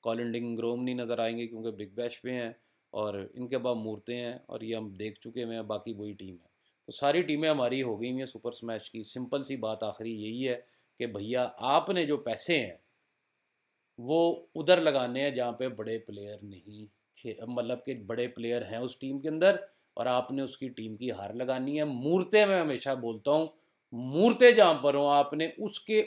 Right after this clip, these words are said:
उल्टा लगाना है सुपर स्मैश के अंदर, क्योंकि यहाँ पर आपको बड़े-बड़े कमाल मैचेस जीतने को मिलने वाले हैं। इसीलिए ये वीडियो बनाई थी। वीडियो पसंद आई हो तो वीडियो को लाइक ज़रूर कर दीजिएगा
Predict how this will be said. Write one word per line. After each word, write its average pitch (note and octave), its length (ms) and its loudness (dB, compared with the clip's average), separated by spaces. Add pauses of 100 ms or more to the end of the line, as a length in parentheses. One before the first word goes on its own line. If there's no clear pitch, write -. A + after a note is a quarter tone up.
उल्टा F#3 300 6
लगाना C#3 420 4
है D3 80 4
सुपर C3+ 340 -2
स्मैश A#2+ 440 -4
के C3+ 140 -4 (180)
अंदर, A2+ 320 -8 (600)
क्योंकि D3+ 300 0 (260)
यहाँ C#3+ 340 6
पर E3+ 180 2
आपको C#3+ 500 2
बड़े-बड़े C3+ 460 0 (120)
कमाल B2+ 360 0
मैचेस B2+ 580 -2
जीतने G#2+ 460 -10
को A2+ 180 -8
मिलने G#2+ 400 -6
वाले C#3 280 2
हैं। D3+ 180 4 (440)
इसीलिए D#3 380 0
ये C3+ 80 2
वीडियो A#2 300 -4
बनाई A#2 260 -4
थी। C#3 200 -2
वीडियो B2+ 360 -2
पसंद B2+ 400 -6
आई A#2 180 -2
हो A#2 100 -2
तो A2+ 120 -10
वीडियो G2+ 280 -14
को G#2+ 120 -10
लाइक G#2+ 240 -10
ज़रूर B2 300 -8
कर C3+ 120 0
दीजिएगा D3+ 440 4